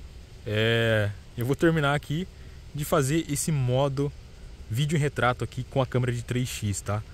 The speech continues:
Olha só que efeito bacana, pessoal. Olha só que coisa maravilhosa, né? Um efeito aí bem bacana, tá bom? A gente consegue filmar em até quatro K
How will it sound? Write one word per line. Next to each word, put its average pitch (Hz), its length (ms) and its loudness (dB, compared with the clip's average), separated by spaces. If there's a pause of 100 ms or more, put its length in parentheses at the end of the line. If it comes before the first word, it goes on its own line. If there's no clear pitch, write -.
(280)
Olha 135 180 4
só 123 220 0
que 139 100 -4
efeito 117 340 -4
bacana, 110 480 0
pessoal. 90 400 -4 (1800)
Olha 107 140 -2
só 113 240 -2
que - 140 -12
coisa 117 460 2 (840)
maravilhosa, 107 640 4
né? 120 160 0 (1500)
Um 98 80 -2
efeito 123 360 -2
aí 131 120 0
bem 113 380 0
bacana, 104 480 0
tá 101 100 -4
bom? 107 140 2
A - 20 4
gente - 140 -4
consegue 135 360 0
filmar 123 280 0
em 131 60 0
até 127 200 -2
quatro 135 440 0
K 113 280 2